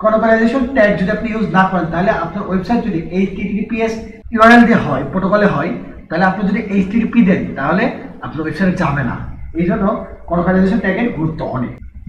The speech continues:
No follow এবং do follow ব্যাকলিংকস। No follow লিংকস সার্চ ইঞ্জিনকে কোনো লিঙ্ককে বোস্ট করতে দেয় না, অর্থাৎ আপনার সাইটে ব্যাকলিংক দিবে কিন্তু ওয়েবসাইটকে আপনার লিঙ্কটা ক্রাউল করতে দিবে না।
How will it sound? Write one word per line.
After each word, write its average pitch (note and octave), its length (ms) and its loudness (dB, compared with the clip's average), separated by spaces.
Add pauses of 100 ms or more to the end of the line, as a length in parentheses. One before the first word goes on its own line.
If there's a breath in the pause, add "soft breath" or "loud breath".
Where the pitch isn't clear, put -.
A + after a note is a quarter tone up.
(120)
No G3+ 80 6 (100)
follow G#3 260 6 (180)
এবং E3 140 0 (120)
do D3 80 -2 (100)
follow A#2+ 220 -6 (460)
ব্যাকলিংকস। F#2 400 -10 (460)
No F#3 80 2 (100)
follow C4+ 240 8
লিংকস C4+ 180 4 (300)
সার্চ F#3 280 0
ইঞ্জিনকে A#3 240 4 (520)
কোনো A#3 160 6 (220)
লিঙ্ককে G3+ 440 4 (460)
বোস্ট G3+ 300 2
করতে A3+ 280 -2
দেয় A#2+ 220 -2
না, - 60 -8 (380)
অর্থাৎ A#3 220 2 (160)
আপনার A3 260 2 (100)
সাইটে A3+ 260 6 (160)
ব্যাকলিংক A3+ 460 4
দিবে E3 160 2 (140)
কিন্তু A3 280 2 (560 loud breath)
ওয়েবসাইটকে G#3+ 480 0 (180)
আপনার F#3 280 2 (120)
লিঙ্কটা G3 320 2 (120)
ক্রাউল E3 300 0
করতে C#3 240 -6
দিবে G#2 220 -8
না। - 60 -12